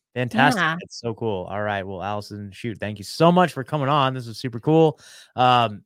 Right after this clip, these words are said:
Speaker 1: I, I feel like, you know, with a lot of these conversations I have, I always leave feeling, "Okay, I got some work to do. I got some work to do." So I got some work to do. I got some
Speaker 2: <laughs>
Speaker 1: reading to do. That's what it is. I got the Kindle version of the book. So I'm gonna, I'm gonna figure something out here. So
Speaker 2: Well, let me
Speaker 1: Al-
Speaker 2: know if you need any help or any, if
Speaker 1: Okay.
Speaker 2: you have any questions, I'm happy
Speaker 1: I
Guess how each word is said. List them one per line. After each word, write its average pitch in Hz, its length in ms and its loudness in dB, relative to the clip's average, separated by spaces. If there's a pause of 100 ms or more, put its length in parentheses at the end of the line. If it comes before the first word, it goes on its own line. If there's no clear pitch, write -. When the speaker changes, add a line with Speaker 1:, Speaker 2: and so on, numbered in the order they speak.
(180)
Speaker 1:
I, 139 220 -10
I 135 80 -8
feel 156 180 -6
like, 139 200 -4
you 123 140 -14
know, 120 160 -8
with 123 160 -10
a 127 40 -12
lot 131 140 -4
of 139 60 -6
these 135 120 -4
conversations 117 500 -4
I 104 60 -4
have, 107 240 -2
I 107 40 -2
always 113 200 -4
leave 113 200 -8
feeling, 107 240 -12
"Okay, 87 340 -14
I 95 100 -12
got 107 160 -14
some 101 120 -18
work 85 200 -18
to - 80 -20
do. 78 160 -20
I 127 120 4
got 202 140 4
some 175 100 -2
work 170 180 4
to 135 80 -6
do." 98 200 -6
So 98 120 -12
I 95 60 -6
got 104 140 -8
some 98 100 -16
work 92 140 -6
to 95 60 -12
do. - 60 -2
I 120 40 -2
got 151 120 0
some - 120 -6
Speaker 2:
<laughs> - 40 -14
Speaker 1:
reading 131 280 2
to 98 60 -12
do. 90 160 -8
That's 101 160 -8
what 95 120 -12
it 92 60 -10
is. 95 80 -8
I 120 80 -2
got 147 200 0
the 131 120 0
Kindle 151 320 -4
version 104 440 -6 (320)
of 113 60 -6
the 101 80 -6
book. 90 280 -6
So 95 160 -6
I'm 95 100 -6
gonna, 95 260 -6 (300)
I'm 113 40 -10
gonna 117 120 -4
figure 113 240 0
something 101 260 -4
out 92 180 -4
here. 80 180 -20
So 82 260 -14 (400)
Speaker 2:
Well, 214 80 0
let 254 140 6
me 311 60 4
Speaker 1:
Al- 302 60 4
Speaker 2:
know 320 120 8
if 302 100 0
you 311 80 0
need 302 200 0
any 294 220 0
help 269 380 2
or 240 140 6
any, 240 320 2
if 214 160 2
Speaker 1:
Okay. 233 80 4
Speaker 2:
you 254 40 6
have 262 120 2
any 254 160 0
questions, 220 520 -2
I'm 208 140 0
happy 202 340 -6
Speaker 1:
I - 20 0